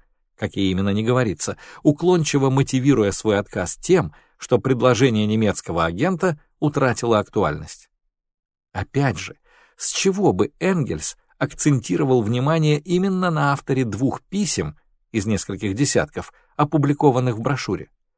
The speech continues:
Ведь в изданной Бернштейном брошюре есть куда более содержательные письма. Почему же об их авторах Энгельс не пишет ни слова, а вот о Поллоке, чьи письма представляют собой лишь две вежливые отписки, упоминает?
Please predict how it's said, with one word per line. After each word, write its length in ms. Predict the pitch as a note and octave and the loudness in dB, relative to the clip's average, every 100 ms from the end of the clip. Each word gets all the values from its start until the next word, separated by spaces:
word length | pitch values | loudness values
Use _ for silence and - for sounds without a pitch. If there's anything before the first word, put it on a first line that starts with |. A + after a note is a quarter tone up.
| - | -6
Ведь 380 | A2+ C3+ A2+ - | 2 2 2 0
в 240 | B2 A2 | 0 4
изданной 460 | D3+ G#2 G#2+ G#2+ G#2 | 2 4 2 2 2
Бернштейном 720 | G2+ A2+ G#2 - B2+ G#2 F#2+ | 2 0 -2 0 2 2 0
брошюре 560 | F#2 G2+ - F#3 G2+ D2 _ _ - | -2 -4 -2 -2 -2 -6 _ _ -6
есть 280 | G#2 B2 - | 0 0 0
куда 400 | - B2+ A#2+ F3+ | 0 2 2 2
более 300 | F#3 D3 A2+ | 0 0 0
содержательные 880 | B2+ A2+ A#2 G#2 G#2 F2+ F#2+ G#2 | 0 0 0 0 -2 -2 0 0
письма. 420 | - G2 - - - _ _ _ _ - | 0 -4 -6 -12 -20 _ _ _ _ -8
Почему 400 | G#2 A2 G2+ G2+ | -4 -2 0 2
же 160 | G#2+ | 4
об 200 | B2 D#3 | 2 2
их 160 | G3+ G2 | -2 -2
авторах 460 | F2+ - F#2 - | -4 -2 -6 -4
Энгельс 360 | A2 G#2 G2 - | -4 -2 -2 -2
не 120 | A2+ | -4
пишет 360 | G2 A2 A#2 A#2 | -2 -2 -4 -4
ни 100 | B2+ | -4
слова, 440 | - G#2+ D#2 - - - | -2 -2 -2 -4 -10 -10
а 140 | - G#2 | -2 2
вот 180 | G#2+ | 2
о 80 | G#2 | 2
Поллоке, 680 | - - A#3+ E3+ F#2 - D#2+ _ _ _ | -2 2 4 4 0 -2 -10 _ _ _
чьи 220 | - A2 | -6 -4
письма 360 | G2 A#2 - G#2 | -2 -2 -2 -2
представляют 560 | A#2 - A2+ A#2 G#2 | -2 0 2 4 2
собой 300 | - G#2+ G#2 | 0 0 2
лишь 180 | G#2 G#2 | 2 0
две 220 | G2 G#2+ | 2 2
вежливые 500 | F#2 G#2 F2 G2+ G#2 | 4 2 0 0 2
отписки, 480 | G#2 - F2 - G2+ | 2 -2 -8 -6 -4
упоминает? 800 | D3 D3+ F#3 E3 F2 D#3+ D#3 - | -2 0 0 0 -2 -4 -6 -10